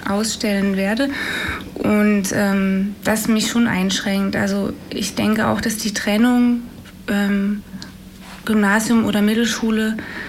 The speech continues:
ähm, einfach noch nicht sinnvoll ist in dem Alter. Ähm,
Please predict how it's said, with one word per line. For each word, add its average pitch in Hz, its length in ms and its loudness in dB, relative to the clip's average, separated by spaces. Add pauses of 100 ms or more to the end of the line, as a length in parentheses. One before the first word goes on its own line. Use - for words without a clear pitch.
(420)
ähm, 202 440 2
einfach 214 280 0
noch 208 180 2
nicht 208 160 0
sinnvoll 208 460 0
ist - 160 -4
in 202 180 2
dem 190 360 0 (280)
Alter. 220 360 -2 (880)
Ähm, 202 640 0